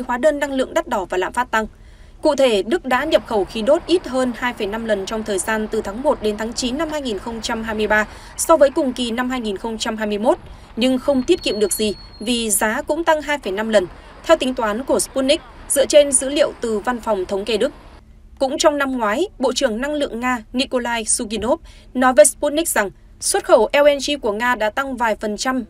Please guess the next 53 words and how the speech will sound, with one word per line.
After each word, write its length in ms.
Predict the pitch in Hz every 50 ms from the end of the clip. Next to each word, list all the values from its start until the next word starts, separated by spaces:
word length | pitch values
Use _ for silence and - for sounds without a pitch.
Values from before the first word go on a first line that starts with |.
| - -
kể 140 | - 233 220 226
từ 100 | 247 233
đầu 200 | 214 - 226 226
năm 180 | 254 285 285
hai 100 | 285 277
nghìn 180 | 254 233 208 190
không 220 | - 247 233 220
trăm 200 | - 247 233 226
hai 100 | 214 220
mươi 120 | 214 220 208
ba. 200 | 214 214 208 - - - - - - - - - - -
Ông 140 | - 262 262
Suginov 500 | 262 - 269 247 247 226 208 226 277 269
nhấn 140 | 254 226 214
mạnh, 220 | 240 262 233 180 - - - - - - - -
có 100 | 302 320
nhiều 180 | 349 349 285
khách 180 | - 349 370 -
hàng 280 | - 285 254 240 247
mua 140 | 262 285 285 302
L 160 | 262 269 262
N 120 | 262 254 254
G 220 | - 269 262 262
của 120 | - 208
Nga 180 | 180 185 202 208
trên 200 | 202 - 214 202
khắp 120 | - - -
thế 120 | - 196
giới. 340 | 185 - 202 196 202 262 370 - - - - - - - - - 190
Và 200 | 185 220 220 220
đây 200 | 214 - 262 262
không 200 | 254 285 269 262
chỉ 180 | 254 - 247 214
là 140 | 190 196 196
những 220 | 202 214 254 294
đối 160 | 262 226 233
tác 180 | - 320 359 -
mới 160 | 269 240 254
của 120 | 262 - 262
chúng 220 | - - 214 233 254
tôi 240 | 294 285 285 269 -
ở 120 | - 208 185
Đông 220 | 180 220 226 226
Nam 140 | 226 226 220
Á, 280 | - 208 196 196 240 330 - - - -
mà 260 | - 214 240 226 226 220
còn 260 | 220 240 233 226 220
là 140 | 226 220 220
người 180 | 214 214 208
tiêu 140 | - 262 262
dùng 200 | 254 - 202 185
châu 180 | - 214 202 208
Âu. 140 | 208 196